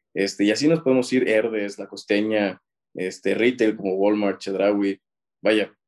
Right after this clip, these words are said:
hay muchísimas empresas tan, tipo triple A que tienen muy, muy desarrollada toda la parte de agronegocios dentro de, de toda la organización, pero que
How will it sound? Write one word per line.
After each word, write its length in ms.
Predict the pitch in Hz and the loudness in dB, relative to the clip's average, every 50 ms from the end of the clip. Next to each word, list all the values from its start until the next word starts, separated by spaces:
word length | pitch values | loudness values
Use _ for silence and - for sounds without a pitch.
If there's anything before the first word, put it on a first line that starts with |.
| _ _ _ _ _ _ - | _ _ _ _ _ _ -10
hay 440 | 92 101 104 110 113 117 117 117 120 | -6 -4 -4 -4 -4 -6 -8 -10 -10
muchísimas 720 | 120 117 110 107 104 104 - 120 113 - 123 113 113 113 | -8 -6 -6 -6 -6 -6 -6 -4 -2 0 0 0 0 0
empresas 800 | 117 104 - 107 107 107 107 113 110 104 98 - - - - _ _ _ _ _ _ _ _ _ _ | -2 -2 0 2 2 2 2 0 -2 -2 -4 -6 -12 -16 -18 _ _ _ _ _ _ _ _ _ _
tan, 280 | - 98 98 92 90 - _ _ _ | -4 -4 -4 -4 -6 -12 _ _ _
tipo 340 | - 127 123 117 110 107 | -2 -2 0 0 -2 -2
triple 380 | - 127 113 113 113 110 101 98 | -2 -2 -2 0 2 2 4 4
A 280 | 98 101 113 160 - _ _ _ _ _ _ _ _ | 4 2 0 -2 -6 _ _ _ _ _ _ _ _
que 140 | - - 101 | -4 -4 -4
tienen 460 | - - 110 110 110 117 117 113 113 | -2 0 2 2 4 4 4 2 2
muy, 500 | 113 110 110 120 127 127 127 127 127 123 123 | 2 2 4 4 6 6 6 6 4 2 0
muy 400 | - 110 113 113 120 120 120 120 | -4 -2 0 2 2 2 2 0
desarrollada 760 | - 110 104 101 98 - 107 98 95 101 104 107 110 113 110 | 0 -2 -4 -4 -4 -4 -4 -2 0 2 4 4 4 4 4
toda 140 | 110 113 113 | 2 0 0
la 160 | 110 98 90 | 0 -2 -2
parte 460 | - 104 104 - - 113 110 107 110 - _ | -4 -4 -4 -4 -2 -2 -2 -2 -4 -8 _
de 120 | - 98 | -6 -6
agronegocios 680 | 95 95 98 98 98 98 98 95 107 113 117 - 120 98 101 | -6 -4 -4 -4 -2 -2 -2 0 0 -2 -2 -2 -6 -10 -10
dentro 240 | 95 95 _ 92 92 | -14 -20 _ -20 -16
de, 160 | 87 87 - - | -16 -16 -16 -16
de 100 | - 87 - _ | -20 -20 -20 _
toda 180 | 92 92 92 | -16 -16 -14
la 60 | 95 | -14
organización, 720 | 92 95 98 95 98 - - - - 101 101 113 131 - - _ _ _ _ _ _ _ _ - | -14 -12 -12 -12 -12 -10 -10 -6 -2 0 0 0 0 -2 -8 _ _ _ _ _ _ _ _ 0
pero 220 | 113 107 104 101 | 2 2 2 2
que 260 | - 107 104 101 98 | 2 2 2 2 0